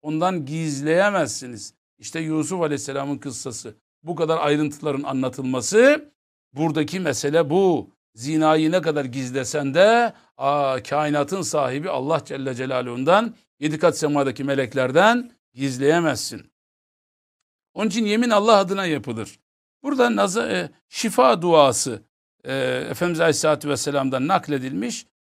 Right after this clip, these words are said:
O şifa, e, ile ilgili Efendimiz Aleyhisselatü Vesselam bu duayı okurdu ve şifa bulunurdu. Biz de okuyalım, e, ve, e, okuyanlar da inşallah şifa bulmuş olsunlar.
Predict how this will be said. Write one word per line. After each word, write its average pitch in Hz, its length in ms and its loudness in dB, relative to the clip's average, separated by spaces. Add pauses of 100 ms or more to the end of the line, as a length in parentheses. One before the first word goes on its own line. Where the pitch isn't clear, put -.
(120)
O 196 340 0
şifa, 190 680 0 (280)
e, 139 160 -4
ile 165 260 0
ilgili 156 260 0
Efendimiz 175 360 -2
Aleyhisselatü 165 400 -2
Vesselam 156 360 -8
bu 156 120 -4
duayı 151 300 2
okurdu 147 680 -4 (340)
ve 165 360 2 (160)
şifa 208 440 0
bulunurdu. 170 760 -2 (320)
Biz 170 120 -14
de 208 40 -2
okuyalım, 214 640 -2 (360)
e, 139 100 -4 (480)
ve, 185 320 4 (340)
e, 139 440 -12
okuyanlar 160 800 2
da 196 120 0
inşallah 170 360 -4
şifa 185 400 -2
bulmuş 165 320 -6
olsunlar. 123 520 -8